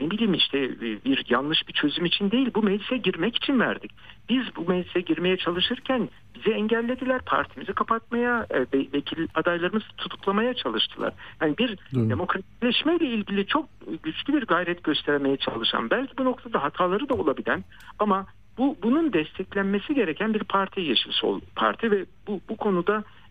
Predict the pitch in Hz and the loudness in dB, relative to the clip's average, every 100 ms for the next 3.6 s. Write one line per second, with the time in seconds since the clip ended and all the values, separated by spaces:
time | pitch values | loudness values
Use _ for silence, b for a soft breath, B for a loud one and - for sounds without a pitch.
0 | - 185 190 175 143 143 175 220 240 165 | -2 0 2 2 2 4 2 2 0 0
1 | 139 - - - - 110 101 101 131 233 | -2 -2 -4 -2 -2 -2 0 0 0 2
2 | 277 190 - 185 302 269 208 208 208 - | 2 2 2 0 2 2 0 -2 -8 0
3 | 131 95 90 87 220 | 2 2 0 -4 -8